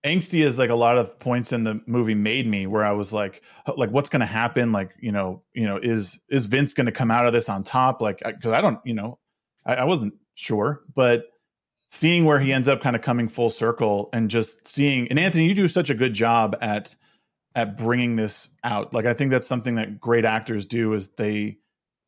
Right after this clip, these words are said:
they make you believe that this is the person, you know, like, you,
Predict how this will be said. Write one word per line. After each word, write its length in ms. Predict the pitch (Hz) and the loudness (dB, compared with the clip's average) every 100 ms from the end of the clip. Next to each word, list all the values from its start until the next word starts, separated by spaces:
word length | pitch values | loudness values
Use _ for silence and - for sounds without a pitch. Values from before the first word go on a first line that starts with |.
| _ _ - | _ _ 0
they 100 | 131 | 4
make 260 | 147 156 | 4 2
you 120 | 151 | 2
believe 560 | 123 127 151 117 113 - _ - | 2 4 6 4 0 -4 _ -4
that 300 | 117 113 120 | -2 -2 -4
this 340 | 120 - - _ _ | -6 -8 -16 _ _
is 140 | 135 113 | -2 -2
the 80 | |
person, 520 | 107 131 123 101 - 113 _ | -2 -2 -4 -6 -14 -20 _
you 100 | 117 | -6
know, 260 | 104 107 117 | -6 -6 -8
like, 180 | 110 104 _ - | -10 -10 _ -4
you, 320 | 120 117 | -2 -2